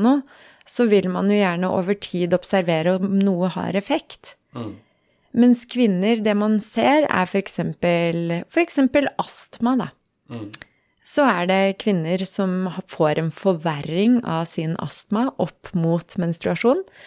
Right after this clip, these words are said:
Speaker 1: men så er det bedring igjen i starten av syklusen.
Speaker 2: Ja.
Speaker 1: Hvordan skal man da kunne måle om medisiner rent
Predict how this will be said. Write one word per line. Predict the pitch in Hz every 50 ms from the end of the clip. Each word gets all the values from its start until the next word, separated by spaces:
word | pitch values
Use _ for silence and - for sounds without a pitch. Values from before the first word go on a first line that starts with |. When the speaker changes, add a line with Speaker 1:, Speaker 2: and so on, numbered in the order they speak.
| - - _ - 294
Speaker 1:
men | 294
så | - 285 262
er | 254 254
det | 247 233
bedring | 254 240 202 165 160 165 180 170 165 165 170 170
igjen | 175 185 202 233 285 311 277 _ - -
i | 233 220
starten | - - - - 151 143 _ - 170
av | 165 165
syklusen. | - - 160 147 - - - 139 - - - 151 - _ _ _ _ _ _ _ _ _ _ _ _ _ _ _ _ - _ -
Speaker 2:
Ja. | - 240
Speaker 1:
Hvordan | 247 262 269 277 262
skal | - - 277 262
man | 262 254 233
da | 208 196
kunne | 196 - 214 208 214
måle | 214 214 208 180 165 160 160 170 175 185 185 - -
om | 185 180 180
medisiner | 180 180 180 180 - - 170 156 151 156 165 156 165 170 165 - - - - - - -
rent | - 180 165 175 175 170 170 170 175 185 185 - - -